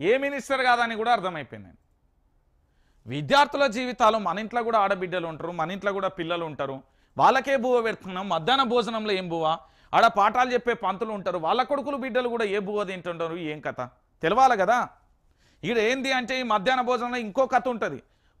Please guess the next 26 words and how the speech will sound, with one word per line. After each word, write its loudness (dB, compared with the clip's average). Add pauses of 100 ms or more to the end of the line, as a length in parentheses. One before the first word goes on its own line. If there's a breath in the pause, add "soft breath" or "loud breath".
పోలగాళ్ళకేమో 4
ఒక 2
రకం 2
బువ్వ, 2 (180)
మళ్ళీ 2
ఈ 0
ఉపాధ్యాయులకేమో 0
సపరేట్గా 0
అండి -2
ఇస్తారు. -4
ఇదేందో -2
కథ -2
నాకైతే -2
అర్థం -4
కాదు. -16 (680)
కొన్ని -2
చోట్ల 2
అప్పుడప్పుడు 2 (360 soft breath)
దొరుకుతా 0
అంటే 0
కనబడుతుంది. -2 (240)
ఆ? 2 (580)
ఇక -2
గింత 0
ఘోరంగా 4
జరిగితే 2